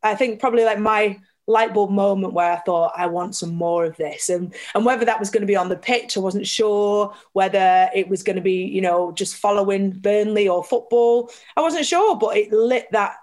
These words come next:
that excitement for me. Um, and so, yeah, from then on, uh, I started to, um,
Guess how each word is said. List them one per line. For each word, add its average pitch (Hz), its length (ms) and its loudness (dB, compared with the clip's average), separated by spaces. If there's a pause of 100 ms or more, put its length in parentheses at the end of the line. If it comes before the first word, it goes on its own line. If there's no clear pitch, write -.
(120)
that 202 200 -2
excitement 196 920 -2
for 165 280 0
me. 160 280 -4 (340)
Um, 190 540 0
and 226 160 0
so, 233 260 4
yeah, 240 220 2
from 220 260 0
then 226 200 2
on, 196 320 0
uh, 185 340 0
I 202 80 0
started 202 500 0
to, 202 340 0 (960)
um, 196 580 0